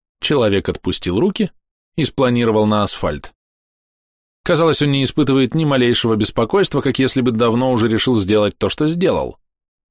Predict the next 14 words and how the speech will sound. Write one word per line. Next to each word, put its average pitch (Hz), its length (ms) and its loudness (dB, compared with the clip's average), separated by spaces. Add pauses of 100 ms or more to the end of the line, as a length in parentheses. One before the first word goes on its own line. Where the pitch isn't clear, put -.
(120)
Не 156 160 0
издал 120 340 2
ни 123 120 0
звука 104 340 0
в - 80 -4
полёте, 170 540 -2 (280)
не 226 140 0
выставил 127 420 0
руки 107 240 -2
вперёд. - 460 -6 (1500)
Приземлился 87 680 0
он 107 180 2
на 147 120 0
голову, 82 480 -2